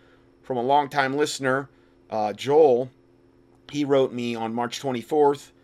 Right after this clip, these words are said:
um, "Just a heads up today, we had fighter jets and military hel-, helicopters fly over our little town here in Cannonville.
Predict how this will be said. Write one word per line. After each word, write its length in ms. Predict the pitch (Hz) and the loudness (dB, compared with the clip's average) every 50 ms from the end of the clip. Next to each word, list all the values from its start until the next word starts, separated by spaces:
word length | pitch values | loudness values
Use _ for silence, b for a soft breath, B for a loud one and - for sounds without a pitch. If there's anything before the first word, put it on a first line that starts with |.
| b b b b b b b b b b - | b b b b b b b b b b -18
um, 480 | 107 110 107 104 104 101 98 101 - - _ - | -14 -12 -10 -8 -8 -10 -10 -12 -14 -16 _ -14
"Just 260 | 117 135 151 151 - 170 | -4 -2 -2 0 0 0
a 60 | 143 | 0
heads 200 | 147 147 123 160 | 0 0 2 0
up 120 | - - | -2 -2
today, 240 | - 147 139 135 135 | 0 -2 0 0 0
we 100 | 123 123 | 0 0
had 140 | 120 110 - | -2 -2 -2
fighter 320 | - 147 139 143 147 151 | 0 2 2 2 2 0
jets 300 | 135 143 147 139 139 - | 0 2 0 0 0 -2
and 100 | 123 127 | -8 -8
military 440 | 131 135 139 139 143 143 127 123 123 | -6 -4 -4 -4 -2 -2 -2 -2 -2
hel-, 180 | 123 131 - - | -2 -4 -4 -4
helicopters 540 | - 131 127 127 127 127 120 120 - 120 - | -4 -4 -2 -2 -2 -4 -4 -4 -4 -8 -12
fly 360 | - - 127 127 131 131 131 | -10 -2 2 4 4 4 4
over 300 | 92 131 135 127 117 127 | 2 0 -2 -2 -2 -4
our 140 | 78 113 113 | -4 -2 -2
little 240 | 117 127 143 143 135 | -2 -2 -4 -4 -6
town 280 | - 143 139 127 127 127 | -6 -6 -6 -6 -6 -6
here 220 | 123 123 120 98 | -6 -6 -6 -6
in 100 | 104 107 | -8 -10
Cannonville. 680 | 110 - 143 139 131 131 123 104 110 113 110 107 107 | -12 -10 -8 -6 -4 -4 -6 -4 -4 -4 -4 -4 -6